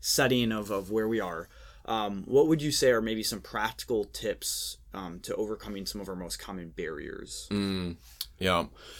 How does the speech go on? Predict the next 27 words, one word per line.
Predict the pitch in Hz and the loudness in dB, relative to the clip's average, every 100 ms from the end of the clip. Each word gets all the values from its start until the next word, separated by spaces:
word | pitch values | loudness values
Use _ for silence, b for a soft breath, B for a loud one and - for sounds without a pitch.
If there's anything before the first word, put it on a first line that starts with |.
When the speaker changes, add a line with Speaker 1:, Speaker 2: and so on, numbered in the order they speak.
| B B | B B
Speaker 2:
I | 120 | 6
do | 110 113 131 | 8 6 4
think, | 143 139 131 - | 4 2 2 -6
<sighs> | - - 92 - - - - - - | -14 -6 -2 -2 -6 -12 -16 -18 -16
it | - 67 82 110 | -16 -10 -4 4
may | 127 | 6
not | 117 104 | 8 6
sound | 101 98 | 4 4
practical, | 98 85 - 95 87 | 4 4 4 0 4
but | 104 | 6
I | 107 | 6
do | 101 120 | 6 4
think | 117 107 | 2 2
familiarizing | 101 92 98 101 101 90 87 90 | 0 2 4 6 6 6 4 4
yourself | 85 78 - 85 76 - | 2 2 2 2 0 -2
with | 90 - | -4 -2
how | - 95 90 | 2 4 4
important | - 90 - - - 90 - | 2 -2 -4 -4 -4 -4 -6
a | |
theme | 87 - 85 82 | -6 -2 -2 -2
hospitality | 80 - - 85 85 | -4 -4 0 0 2
is | 80 82 | 0 0
in | 78 | 0
the | 82 | -2
scriptures | - - - 90 85 92 - B B B B - - - | -2 -4 -4 -2 0 -2 -6 B B B B -20 -20 -8
will, | - 120 113 - - - | 4 6 6 0 -18 0
pr-, | 131 | 0